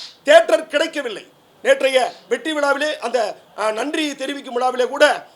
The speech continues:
அக்யூஸ்ட் படத்தினுடைய தயாரிப்பாளரும் நடிகருமான ஏ எல் உதயா அவர்கள் மிகுந்த வருத்தப்பட்டார். அப்ப மோனோபோலி என்ற சிஸ்டத்திலே இந்த தமிழக அரசு,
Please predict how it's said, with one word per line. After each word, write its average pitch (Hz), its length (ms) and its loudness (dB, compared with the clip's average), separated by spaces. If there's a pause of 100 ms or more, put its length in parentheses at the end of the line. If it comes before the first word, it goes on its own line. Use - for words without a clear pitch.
(180)
அக்யூஸ்ட் 294 400 -4
படத்தினுடைய 269 520 -2
தயாரிப்பாளரும் 262 680 0
நடிகருமான 254 640 -4 (260)
ஏ 285 220 6
எல் 254 180 2
உதயா 311 80 -4
அவர்கள் 277 520 2
மிகுந்த 381 340 4
வருத்தப்பட்டார். - 640 0 (800)
அப்ப 294 520 4
மோனோபோலி 339 560 2
என்ற 311 180 -2
சிஸ்டத்திலே 294 680 -2 (200)
இந்த 285 220 2
தமிழக 294 400 2
அரசு, 277 520 -2